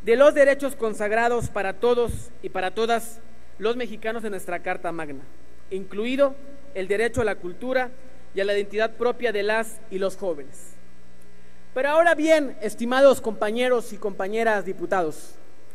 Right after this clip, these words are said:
creo que no se está tocando el punto central.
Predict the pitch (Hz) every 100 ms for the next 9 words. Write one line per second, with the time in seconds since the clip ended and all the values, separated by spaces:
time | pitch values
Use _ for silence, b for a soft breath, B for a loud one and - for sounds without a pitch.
0 | b b b b - 277 311 320 311 285
1 | 269 240 285 277 302 196 285 285 277 -
2 | 294 285 262 - 208 202 196 160